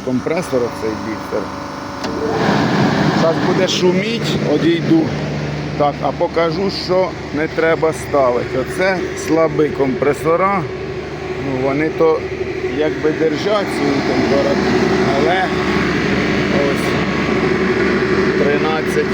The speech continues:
і три. Там, по-моєму, а, там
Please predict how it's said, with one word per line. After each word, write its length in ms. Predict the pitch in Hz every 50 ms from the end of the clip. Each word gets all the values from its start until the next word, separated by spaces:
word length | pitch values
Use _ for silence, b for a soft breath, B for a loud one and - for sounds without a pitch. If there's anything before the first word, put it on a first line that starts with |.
| 170
і 200 | 143 - 175 175
три. 240 | 190 190 185 190 190 185 190 180 185 190 190 190 190 190 190 185 - - 190 190 190 - - 370 - 196 - - - - - - - - - - - - - - - - - -
Там, 160 | - - - - - - - -
по-моєму, 460 | - - - - - 76 - 151 151 - - - -
а, 180 | 151 151 147 - 190 196
там 160 | 147 151 151